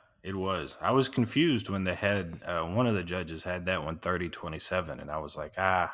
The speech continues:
I don't know about that." You know, there were a couple of questionable scorecards, uh, throughout the night.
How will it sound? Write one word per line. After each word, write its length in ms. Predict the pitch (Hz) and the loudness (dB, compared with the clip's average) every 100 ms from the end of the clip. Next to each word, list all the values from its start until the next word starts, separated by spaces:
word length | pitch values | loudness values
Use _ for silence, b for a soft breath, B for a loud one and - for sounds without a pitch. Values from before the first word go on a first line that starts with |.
| - | -4
I 60 | |
don't 140 | 95 87 | -4 -2
know 80 | 82 | -2
about 280 | 73 71 - | -4 -6 -4
that." 200 | 78 - _ _ _ _ _ _ - | -4 -4 _ _ _ _ _ _ -6
You 120 | 90 | -2
know, 180 | 76 71 | -2 2
there 120 | 131 165 | 8 12
were 160 | 143 | 12
a 80 | 123 | 12
couple 320 | 143 139 107 | 10 8 6
of 80 | 92 | 2
questionable 560 | - 95 - 90 76 78 | 4 4 2 -2 -4 -6
scorecards, 840 | - 87 87 - 80 71 69 - _ _ _ _ _ _ _ _ _ | -6 -4 -4 -2 0 -2 -6 -14 _ _ _ _ _ _ _ _ _
uh, 360 | - 80 78 76 | -8 -4 -2 -2
throughout 380 | - 87 82 - | -2 2 2 0
the 60 | |
night. 360 | 76 78 80 67 | -4 -4 -4 -6